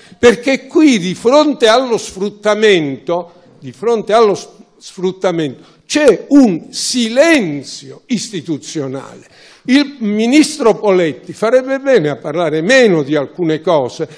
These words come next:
e a mandare più gli ispettori del lavoro in una serie di, di luoghi. E sulla base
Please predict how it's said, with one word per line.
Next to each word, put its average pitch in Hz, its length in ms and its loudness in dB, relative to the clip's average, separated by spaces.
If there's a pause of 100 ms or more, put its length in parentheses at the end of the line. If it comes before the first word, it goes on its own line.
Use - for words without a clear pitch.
(140)
e 254 80 0
a 285 60 2
mandare 262 560 2
più 262 260 0
gli 170 120 -2
ispettori 202 600 0
del 208 160 4
lavoro 294 360 2
in 320 120 0
una 247 200 0
serie 240 340 -2
di, 208 340 0 (360)
di 196 120 -2
luoghi. 151 460 4 (800)
E 285 200 6
sulla 277 720 4
base 226 720 6